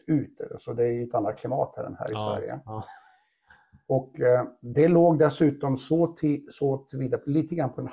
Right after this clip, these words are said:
Speaker 1: höjd, så att, eh, eh, där dopgraven hamnade då, eller dopbassängen då,
Speaker 2: Mm.
Speaker 1: dopkällan kallade man den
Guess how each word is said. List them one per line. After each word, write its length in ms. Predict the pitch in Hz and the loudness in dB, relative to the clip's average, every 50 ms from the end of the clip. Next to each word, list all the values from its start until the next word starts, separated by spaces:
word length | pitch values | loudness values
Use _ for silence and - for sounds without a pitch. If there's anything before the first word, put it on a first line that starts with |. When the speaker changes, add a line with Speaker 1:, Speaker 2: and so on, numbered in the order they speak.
| - | 0
Speaker 1:
höjd, 400 | - 175 127 104 98 120 139 139 - | 2 2 2 2 0 -2 -6 -8 -12
så 220 | - - - 123 | -12 -6 -4 -4
att, 280 | 113 - _ _ - - | -4 -4 _ _ -6 -2
eh, 320 | 120 120 117 120 123 120 117 - _ _ _ _ _ _ _ _ _ _ _ _ - 104 107 | 0 2 2 2 2 0 -2 -10 _ _ _ _ _ _ _ _ _ _ _ _ -10 -8 -6
eh, 280 | 107 107 107 107 107 - - | -4 -4 -4 -6 -6 -8 -10
där 440 | 120 120 117 117 139 147 156 160 156 | -12 -8 -2 2 4 6 6 6 4
dopgraven 680 | 151 156 160 143 135 - - 143 127 123 120 120 127 | 2 0 0 0 0 -2 -2 2 2 2 2 2 0
hamnade 580 | 127 - - 127 113 113 143 170 175 151 123 110 | -6 -4 -4 -4 -2 -2 -4 -4 -2 -2 -2 -2
då, 200 | - - - 113 | -2 -6 -6 -6
eller 140 | - 110 107 | -6 -6 -6
dopbassängen 840 | 107 123 120 117 _ - - - - 127 139 151 147 139 127 120 117 | -4 -6 -6 -6 _ -10 -10 -10 -8 -8 -6 -6 -6 -6 -8 -10 -8
då, 240 | 127 120 120 - - _ _ - - 131 | -8 -8 -8 -10 -12 _ _ -10 -8 -8
Speaker 2:
Mm. 120 | - 113 117 | -6 0 2
Speaker 1:
dopkällan 920 | 147 160 - - - - - - 175 180 165 139 123 104 107 107 - - | 4 4 2 0 -8 -10 -6 -6 -4 -2 -2 -2 -2 -2 -4 -8 -10 -8
kallade 360 | - - 127 107 107 110 104 110 | -2 -2 0 0 0 -2 -4 -6
man 160 | 107 107 104 | -8 -8 -8
den 200 | 107 107 147 | -8 -8 -10